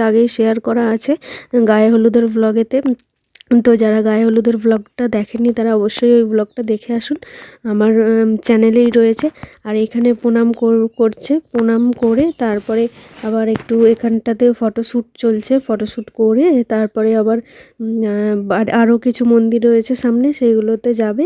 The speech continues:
গিয়ে তারপরে বাড়িতে ঢুকবে। আর এই দেখুন সবাই কত আনন্দ করতে করতে,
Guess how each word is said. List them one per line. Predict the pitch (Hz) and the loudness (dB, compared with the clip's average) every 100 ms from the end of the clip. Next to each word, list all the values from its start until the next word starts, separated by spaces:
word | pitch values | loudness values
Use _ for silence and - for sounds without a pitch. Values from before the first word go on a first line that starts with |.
| 370 | -4
গিয়ে | 226 226 254 285 | -6 -4 -2 -2
তারপরে | 233 214 220 233 226 - | -4 -6 -4 -2 -2 -2
বাড়িতে | 220 214 214 214 | -2 -2 -2 -2
ঢুকবে। | 220 208 226 - - - - | -2 -2 -4 -4 -20 -18 -6
আর | 214 | 2
এই | 220 | 4
দেখুন | 214 214 240 | 2 0 -4
সবাই | 226 220 233 226 | -2 -2 -2 -2
কত | 185 - 269 | -6 -4 -2
আনন্দ | 254 233 233 226 233 | 2 4 2 2 -2
করতে | 226 - | -2 -2
করতে, | 240 233 | -4 -2